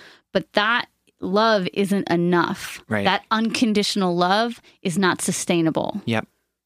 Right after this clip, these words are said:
Speaker 2: Uh, that's such a good point. I also, I just have to talk, uh, this is a domestic violence situation, right?
Speaker 1: Right.
Speaker 2: And I, we just wanna say domestic violence escalates,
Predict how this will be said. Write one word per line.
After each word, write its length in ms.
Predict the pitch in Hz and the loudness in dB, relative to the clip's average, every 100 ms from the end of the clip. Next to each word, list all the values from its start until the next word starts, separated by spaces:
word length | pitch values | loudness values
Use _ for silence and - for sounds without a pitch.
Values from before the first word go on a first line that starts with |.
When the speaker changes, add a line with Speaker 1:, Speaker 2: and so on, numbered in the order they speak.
| _ _ - | _ _ -6
Speaker 2:
Uh, 140 | 113 | -4
that's 340 | 120 113 - - _ _ _ | -2 -4 -4 -8 _ _ _
such 180 | - 113 | -6 -4
a 60 | 117 | -4
good 160 | 107 | -4
point. 260 | - 95 - _ _ _ _ - | -2 -4 -4 _ _ _ _ -8
I 100 | 127 | -4
also, 240 | 131 131 127 - | -2 -2 -2 -2
I 100 | 120 | -4
just 160 | 135 127 | -4 -2
have 180 | 123 - | -2 -4
to 80 | |
talk, 280 | 113 123 117 - | -4 -4 -6 -10
uh, 80 | 110 - _ _ _ _ _ _ _ | -12 -14 _ _ _ _ _ _ _
this 180 | 123 131 | -4 -2
is 140 | 113 | -2
a 60 | 117 | -2
domestic 440 | 117 117 107 113 | -2 -2 -2 -4
violence 460 | 110 101 - - - _ | -4 -4 -6 -8 -10 _
situation, 600 | - 110 101 - - 120 | -6 -4 -2 -2 -4 -6
right? 160 | 71 113 | -2 -2
Speaker 1:
Right. 120 | - | -2
Speaker 2:
And 240 | 110 110 - - | -4 -4 -6 -8
I, 60 | 110 | -6
we 160 | 107 113 | -2 -2
just 180 | 117 | 0
wanna 200 | 120 110 | 0 -2
say 360 | 110 101 104 101 - - _ _ _ _ _ _ _ | -2 -2 -2 -2 -8 -20 _ _ _ _ _ _ _
domestic 320 | - 120 113 120 | -6 -2 -2 -2
violence 240 | 107 104 | -4 -4
escalates, 560 | 104 - - - - | -6 -6 -4 -4 -4